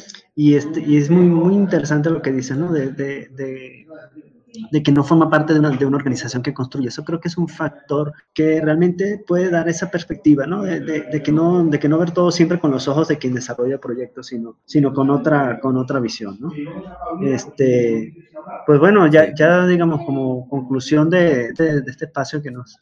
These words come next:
que nos has tenido la, el placer de, de, de acompañarnos, ¿nos podrías decir qué planes o qué noticias son las próximas? Ya nos has, ya nos has, digo, ya nos has dicho algunas, algunas cosas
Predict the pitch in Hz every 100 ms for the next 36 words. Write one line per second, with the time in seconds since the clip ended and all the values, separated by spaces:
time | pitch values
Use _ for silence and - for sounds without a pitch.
0 | _ 127 131 - 131 127 - _ _ 147
1 | 135 143 143 123 - _ _ _ - 123
2 | 120 - 131 139 127 127 113 123 120 113
3 | 123 135 135 143 - 127 135 131 147 156
4 | 139 - 147 147 147 156 147 131 127 143
5 | 147 143 147 131 - - - - 131 -
6 | 131 123 131 127 143 170 175 165 - 143
7 | 143 151 151 147 139 117 123 139 143 147
8 | 127 143 127 131 131 - 117 110 196 -
9 | 127 120